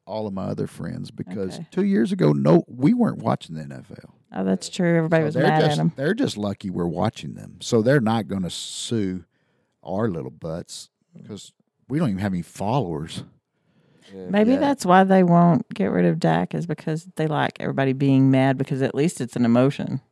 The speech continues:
Speaker 1: That's something to talk about.
Speaker 2: Yeah.
Speaker 1: I mean, if they were winning, I mean, they're not gonna talk about the quarterback.
Speaker 4: Yeah.
Speaker 1: Jeez.
Speaker 4: Well,
Speaker 1: It's gonna be Jerry. Jerry,
Speaker 4: that, that's
Speaker 1: "I'm the, I'm the reason."
Speaker 4: Well, that's kind of our goal with the podcast.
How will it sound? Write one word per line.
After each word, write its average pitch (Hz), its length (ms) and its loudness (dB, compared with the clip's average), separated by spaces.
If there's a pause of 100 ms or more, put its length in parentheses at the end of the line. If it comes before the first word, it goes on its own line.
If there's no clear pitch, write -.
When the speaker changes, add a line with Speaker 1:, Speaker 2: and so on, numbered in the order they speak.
(120)
Speaker 1:
That's 233 200 -4
something 165 300 0
to - 100 -6
talk 220 200 -4
about. - 320 -14
Speaker 2:
Yeah. 277 300 -4 (100)
Speaker 1:
I - 40 -14
mean, 131 160 -2
if - 120 -10
they 127 160 -2
were 117 120 0
winning, 110 580 -4
I 90 80 -8
mean, 95 180 -6
they're 92 100 -8
not - 140 -8
gonna - 160 -12
talk - 140 -16
about - 240 -20
the - 60 -20
quarterback. - 600 -14 (1300)
Speaker 4:
Yeah. 95 160 -14
Speaker 1:
Jeez. 101 380 -6
Speaker 4:
Well, 104 340 0 (340)
Speaker 1:
It's - 80 -20
gonna 123 200 -10
be 104 140 0
Jerry. 98 440 0
Jerry, 104 300 -4
Speaker 4:
that, 107 60 -6
that's 143 180 0
Speaker 1:
"I'm 147 140 0
the, 107 240 -4
I'm 180 200 4
the 175 80 2
reason." 101 400 -4 (160)
Speaker 4:
Well, 110 160 2
that's 101 240 2
kind 113 200 2
of 101 120 2
our 95 100 6
goal 76 320 -2
with - 140 -6
the - 40 -20
podcast. - 600 -12